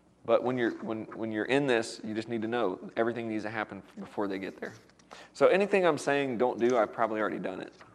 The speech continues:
you know. So don't make copies at seven ten for your seven o'clock rehearsal. Uh, then the, the, the copier breaks at seven ten, and then you, like, need one more copy. Oh, I mean, you know, you just, it's frustrating. So just make sure everything's done.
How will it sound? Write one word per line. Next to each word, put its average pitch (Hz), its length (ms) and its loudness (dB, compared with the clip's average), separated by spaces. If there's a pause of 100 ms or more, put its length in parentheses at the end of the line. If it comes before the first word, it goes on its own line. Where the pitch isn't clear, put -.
(120)
you 95 80 -12
know. 113 100 -10 (120)
So - 120 -4
don't 160 180 6
make 160 180 2
copies 139 320 4
at 110 120 -6
seven 113 280 0
ten 110 300 -6 (260)
for - 140 -2
your 104 100 0
seven 107 240 -2
o'clock - 320 -6
rehearsal. - 400 -10 (1400)
Uh, 120 80 4
then 151 220 4
the, 139 180 2
the, - 120 -4
the - 100 -12
copier 147 420 4
breaks 131 420 4
at - 80 -10
seven 131 280 2
ten, 131 420 -6 (200)
and 107 140 -4
then 113 100 -2
you, 110 140 -2
like, 104 140 -4
need 107 180 -8
one 127 220 4
more 139 140 2
copy. 120 560 -4 (200)
Oh, 101 180 -6 (100)
I 110 60 -8
mean, 117 180 -6
you 123 60 -6
know, 113 120 -2
you 113 160 -8
just, 120 200 -10
it's - 180 -12
frustrating. - 640 -2 (400)
So 131 100 -4
just 143 120 -4
make 165 160 4
sure 147 180 0
everything's 156 440 0
done. 120 400 -4